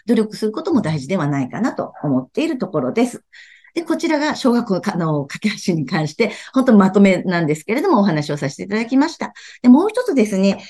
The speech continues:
えーと、議題のこの子ども家庭庁において、表題の保育所等の第三者評価における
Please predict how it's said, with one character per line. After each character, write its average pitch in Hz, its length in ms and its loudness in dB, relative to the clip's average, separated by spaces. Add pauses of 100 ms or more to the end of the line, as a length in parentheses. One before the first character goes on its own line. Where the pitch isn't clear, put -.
(120)
え 175 540 -2
ー - 20 -20
と、 127 840 -2
議 196 240 0
題 214 180 2
の 180 80 -2
こ 196 160 -2
の 175 260 0 (260)
子 247 120 -2
ど 294 80 4
も 349 120 2
家 339 140 -4
庭 370 140 0
庁 214 160 0
に 160 80 0
お 151 100 0
い 156 80 -6
て、 190 320 -2
表 233 160 2
題 233 220 0
の 247 260 4 (300)
保 247 100 4
育 254 200 0
所 254 100 2
等 302 220 2
の 190 100 2
第 247 220 2
三 277 200 -2
者 - 180 -6
評 285 60 -2
価 196 140 -4
に 165 80 -2
お 151 80 -4
け 160 180 -6
る 175 300 0